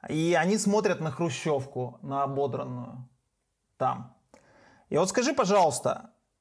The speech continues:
а, они считают, эти люди, что если ты, э, не вырос, не получил какого-то образования специального, и, а, там,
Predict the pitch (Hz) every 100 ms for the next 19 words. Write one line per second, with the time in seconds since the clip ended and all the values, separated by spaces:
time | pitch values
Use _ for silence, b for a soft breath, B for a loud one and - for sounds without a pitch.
0 | _ _ - 151 160 160 151 - 175 269
1 | 262 - - 185 254 294 165 - _ -
2 | 165 196 202 185 139 120 - - - 180
3 | 175 156 185 240 220 190 - 208 170 -
4 | - - 139 139 151 175 262 269 151 156
5 | 139 175 175 220 - - 185 156 143 139
6 | 147 156 170 190 262 196 123 - - -
7 | - 147 - 160 131 123 123 110 - _
8 | B B B B B - 185 208 202 180
9 | 151 160 160 165 165 160 160 151 - -
10 | _ - 147 143 139 -